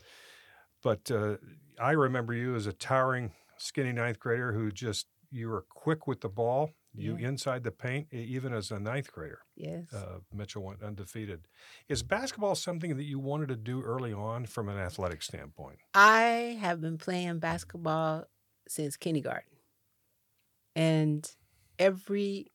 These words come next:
Speaker 2: grade I played basketball all the way my entire life. But I played basketball because they begged me to play basketball. I didn't play basketball 'cause I was hunting basketball. I didn't have a basketball Jones. I just played because I was good at it. And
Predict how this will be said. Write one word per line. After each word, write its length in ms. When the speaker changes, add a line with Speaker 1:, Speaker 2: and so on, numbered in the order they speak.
Speaker 2:
grade 460
I 120
played 340
basketball 600
all 160
the 80
way 260
my 180
entire 400
life. 340
But 360
I 120
played 340
basketball 580
because 600
they 140
begged 280
me 120
to 80
play 200
basketball. 460
I 100
didn't 220
play 140
basketball 480
'cause 200
I 120
was 160
hunting 260
basketball. 540
I 120
didn't 180
have 160
a 60
basketball 520
Jones. 400
I 100
just 340
played 280
because 320
I 80
was 140
good 200
at 180
it. 120
And 400